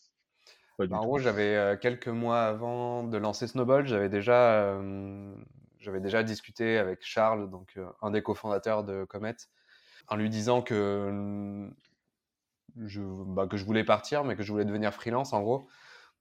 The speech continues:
Speaker 2: Donc, je voulais continuer à bosser avec Comet, euh, tu vois, trois jours par semaine et, euh,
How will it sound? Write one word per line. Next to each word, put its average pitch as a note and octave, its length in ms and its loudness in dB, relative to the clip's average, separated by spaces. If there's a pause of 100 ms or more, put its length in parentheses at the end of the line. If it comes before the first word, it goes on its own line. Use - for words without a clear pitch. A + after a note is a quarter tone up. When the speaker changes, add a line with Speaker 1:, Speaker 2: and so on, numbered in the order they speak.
Speaker 2:
Donc, G2+ 80 -10
je G2 80 -8
voulais B2 180 6
continuer B2 400 2
à A#2 100 10
bosser A2 340 2
avec A2 200 2
Comet, A2+ 420 0
euh, F#2+ 380 0
tu G2 120 -10
vois, G#2+ 120 2
trois A2+ 220 8
jours A2 120 6
par G#2+ 160 8
semaine B2+ 560 2 (100)
et, G#2 200 -2
euh, G2 380 0